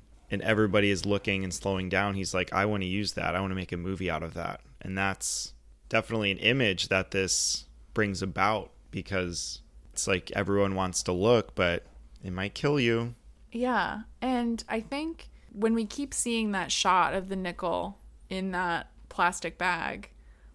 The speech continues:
Speaker 2: one, it's our first instance of a greater theme that runs through the movie of what happens to you when you look at something that you maybe shouldn't,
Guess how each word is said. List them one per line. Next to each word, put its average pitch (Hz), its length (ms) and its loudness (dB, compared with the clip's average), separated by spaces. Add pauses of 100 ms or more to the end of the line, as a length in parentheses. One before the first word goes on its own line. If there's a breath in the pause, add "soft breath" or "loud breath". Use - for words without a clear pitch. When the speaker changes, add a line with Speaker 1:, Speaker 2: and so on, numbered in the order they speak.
(120)
Speaker 2:
one, 226 540 2 (120)
it's 202 180 -2
our 190 380 4 (300)
first 214 540 0
instance 190 800 -4
of 170 540 0 (500 soft breath)
a 196 60 -2
greater 247 340 4
theme 208 300 0
that 190 120 -2
runs 180 280 -4
through 185 180 -4
the 170 60 -6
movie 185 460 -4
of 170 420 -4 (600 soft breath)
what 208 140 2
happens 208 540 0
to 190 120 -6
you 190 520 2 (100)
when 185 280 -2
you 180 560 -6 (380)
look 202 300 0
at - 160 -2
something 180 600 -2 (200)
that 165 160 -2
you 190 120 -2
maybe 185 260 -4
shouldn't, 196 540 -4